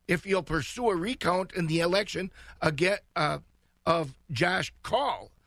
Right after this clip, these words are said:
The move comes after the State Elections Commission released pre-, preliminary numbers showing Kaul leading by just more than seventeen thousand votes, or by zero point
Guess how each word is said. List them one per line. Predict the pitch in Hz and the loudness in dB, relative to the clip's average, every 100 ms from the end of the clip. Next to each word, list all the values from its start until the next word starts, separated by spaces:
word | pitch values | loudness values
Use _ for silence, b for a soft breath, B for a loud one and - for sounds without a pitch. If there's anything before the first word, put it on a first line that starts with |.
| _ _ _ b b b b b b | _ _ _ b b b b b b
The | - 165 | 0 2
move | 220 330 - | 2 0 -2
comes | 190 208 165 | -2 0 0
after | 190 190 180 | -2 -2 -4
the | |
State | 151 - 202 190 | -4 -2 -2 0
Elections | 185 247 214 185 | 0 0 -4 -8
Commission | 160 175 165 - 202 b _ | -4 -2 0 -2 -4 b _
released | 147 185 202 - | 0 2 0 2
pre-, | - 190 - _ | 4 4 -2 _
preliminary | - 196 220 202 190 175 | 2 2 2 0 0 0
numbers | 175 240 196 175 - b b | 0 2 2 0 -4 b b
showing | - 190 180 | 0 2 2
Kaul | 143 180 214 226 | 2 2 4 2
leading | 196 208 214 | -2 -6 -4
by | 185 175 160 b b - | 0 2 0 b b -4
just | 156 240 - | 0 0 0
more | 202 202 | 0 2
than | 175 156 | 0 -4
seventeen | - 202 254 - 233 220 | -2 -2 -2 -4 -4 0
thousand | 190 208 214 175 160 | 2 2 2 -4 -2
votes, | 202 185 160 - B B B | 0 0 -2 -12 B B B
or | 170 185 | 2 2
by | 180 165 156 - - | 2 0 -4 -10 -12
zero | 151 117 208 247 240 233 | -8 0 2 4 2 0
point | - 208 214 | 0 2 0